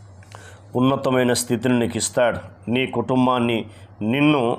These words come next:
ఆశీర్విస్తాడు. మరి దేవుని యొక్క వాక్యాన్ని చదువుకుందాం.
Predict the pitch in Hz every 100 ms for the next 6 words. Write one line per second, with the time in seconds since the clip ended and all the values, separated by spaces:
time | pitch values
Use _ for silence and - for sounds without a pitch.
0 | - - 113 127 - 123 120 - 120 104
1 | - - - - - - - 120 120 107
2 | 95 - - 104 135 143 131 117 143 127
3 | 104 - - - - - - - - -
4 | 110 120 135 - 131 120 135 143 120 113
5 | 117 113 123 147